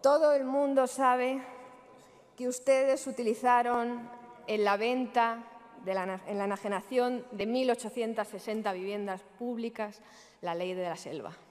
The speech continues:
Todo el mundo sabe que ustedes no utilizaron ninguno de los preceptos legales de la libre concurrencia y todo el mundo sabe que la Comunidad de Madrid fue el colaborador necesario.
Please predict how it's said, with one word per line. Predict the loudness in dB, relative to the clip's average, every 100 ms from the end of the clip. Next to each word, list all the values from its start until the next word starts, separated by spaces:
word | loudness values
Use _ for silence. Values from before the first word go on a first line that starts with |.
| _ _ _ -20 -20 -20 _ 4
Todo | 6 6
el | 2
mundo | 0 -2 -4
sabe | -2 0 0 -4 -6
que | -4
ustedes | -4 -2 4 4 6 2 -2 -4
no | 2 6 6
utilizaron | 4 -2 -6 0 4 4 2 -4 -2
ninguno | 0 0 0 2 2 4 2
de | 2
los | 0
preceptos | -4 -6 -6 -4 -2
legales | 0 0 0 0 -6 -10 -20 -20 -20 -20 -20 -20 -20 -6
de | 0
la | 0
libre | 0 -2 -2
concurrencia | -2 -4 -4 -4 -2 -2 -2 -4 -4 -2 0 -2 -8 -16 -20 -20 -20 -20 -14
y | -10
todo | 2 4 4 0
el |
mundo | 0 0 0
sabe | -2 -2 -2 -4 -8 -16 -16 -4
que | 0
la | 2
Comunidad | 0 -4 0 2
de | 2
Madrid | 0 -2 -4 -6
fue | 0 0 0 -2
el | -6 -6
colaborador | -2 -2 -2 -2 -4 -4
necesario. | -6 -8 -8 -8 -8 -10